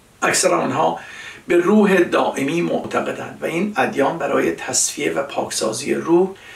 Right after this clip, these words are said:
و ضمیر آنها آمده است، مگر نه اینکه قرار است آنها را به اخلاق خوش و صفات نیک راه نماید؟ پس چرا به نام دین نفرت پراکنی می‌کنند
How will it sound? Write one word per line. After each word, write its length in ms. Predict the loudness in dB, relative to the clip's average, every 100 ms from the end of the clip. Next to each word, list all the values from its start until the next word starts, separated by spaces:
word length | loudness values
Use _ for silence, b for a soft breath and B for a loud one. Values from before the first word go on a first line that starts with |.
| B B
و 60 | 0
ضمیر 460 | 2 0 0 0
آنها 540 | 0 -2 -4 -4 -6 -10 -18 -4
آمده 360 | -2 0 0
است، 440 | -2 -6 -10 -12 -16 _ B B B
مگر 280 | 2 4 4
نه 80 | 4
اینکه 380 | 2 2 2 0
قرار 440 | 0 2 2 2
است 320 | 0 -2 -4
آنها 340 | -6 -4 -4 -2
را 140 | -4
به 180 | -2 -4
اخلاق 460 | -4 -2 -2 -2
خوش 400 | -6 -6 -6 -6 B B B -2
و 60 |
صفات 500 | 0 0 0 -2 -2
نیک 500 | -2 0 0 -2 -6 -18 _
راه 420 | -4 0 0 0 -4
نماید؟ 500 | -4 -4 -8 -12 -20 _ _ _ _ _ _
پس 260 | -8 -4 -2
چرا 360 | 0 2 2 0
به 160 | -2
نام 240 | -4 -6 -12 -10
دین 300 | -8 -6 -10 B B B
نفرت 480 | -2 -2 -2 -2 -4
پراکنی 560 | -8 -8 -8 -8 -6
می‌کنند 520 | -6 -6 -6 -8 -10